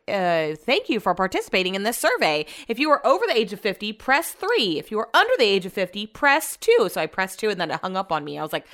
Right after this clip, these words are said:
"Fuck, what did I just sign myself up for?" And then I was like, "Maybe it was eight hundred, bitch." So then I dial that, the same recording. And so I hang up. So I have to go back in the podcast, find the phone number. It's eight three three bitched. So it's Jackie on the voicemail who is on the Bitch Bible.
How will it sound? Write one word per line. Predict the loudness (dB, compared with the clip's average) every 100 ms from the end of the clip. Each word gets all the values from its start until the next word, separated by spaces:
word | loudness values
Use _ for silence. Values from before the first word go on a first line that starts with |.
| -20 -20 -20
"Fuck, | -6 0 0 2
what | 0
did |
I | 2
just | 0 -2
sign | -2 0
myself | 0 0 2
up | 2 2
for?" | 0 0 0 -6 -12 -18 -20 -10
And | -4
then | 0
I | 2
was | 0
like, | 2
"Maybe | 2 6
it |
was | 4 4
eight | 0 2
hundred, | 0 0 -2
bitch." | -2 -2 -4
So | -4 -2
then |
I | -2
dial | 2 2 4
that, | 4 2
the | 0
same | 0 4 4 4
recording. | 4 6 6 8 4 2
And | 0
so | 2
I | 2
hang | 0 0
up. | 0 2
So | -2
I |
have | -2
to | -4
go | 2 4
back | 6 4 4
in |
the | -2
podcast, | 2 0 2 0 0 -2
find | 0 2 0
the |
phone | 0 -2 -2
number. | -2 -2
It's | -2 -6
eight | -8
three | -8 -8 -8
three | -8 -6 -6
bitched. | -6 -8 -8 -14 -18 -20 -20 -20 -20
So | -2 2 4
it's | 2 -4
Jackie | 2 2 2 2
on | 2 2
the | 0
voicemail | 0 -2 -4 -4 -4 -2
who | -2
is | -2
on | -2 -2
the | -4
Bitch | -6 -6
Bible. | -6 -6 -8